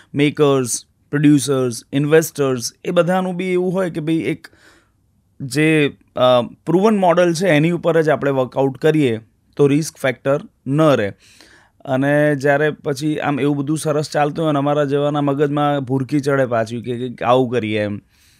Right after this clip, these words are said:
એટલે કરતા કરી નાખીએ પણ પછી એવું થાય કે સાલું આ જો આમ થયું કે આમ થયું તો,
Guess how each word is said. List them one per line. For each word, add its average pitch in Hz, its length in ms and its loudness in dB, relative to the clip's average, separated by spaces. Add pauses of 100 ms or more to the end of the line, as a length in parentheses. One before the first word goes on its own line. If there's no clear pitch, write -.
(260)
એટલે 127 160 -2
કરતા 143 380 0
કરી 190 200 2
નાખીએ 160 300 2
પણ 143 160 0
પછી 143 140 0
એવું 156 220 2
થાય 151 220 4
કે 147 80 -4
સાલું 143 400 -2 (120)
આ 139 240 2
જો 151 120 -2
આમ 143 380 -2
થયું 143 340 2
કે - 80 -8
આમ 123 260 0
થયું 131 280 -4
તો, 123 300 -4